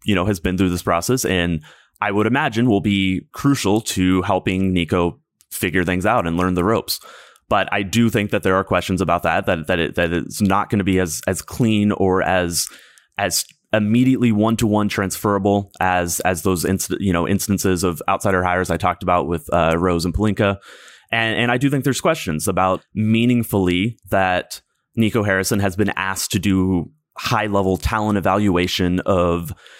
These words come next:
you know, players outside the top fifty or the top one hundred. That's not people that Nike is spending a lot of time pursuing or,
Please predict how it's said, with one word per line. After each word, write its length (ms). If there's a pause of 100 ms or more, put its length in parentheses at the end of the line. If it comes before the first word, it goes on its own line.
(200)
you 120
know, 140
players 400
outside 320
the 80
top 260
fifty 260
or 120
the 80
top 240
one 100
hundred. 340 (580)
That's 320
not 260
people 380
that 280
Nike 400
is 100
spending 320
a 60
lot 180
of 80
time 240
pursuing 640
or, 540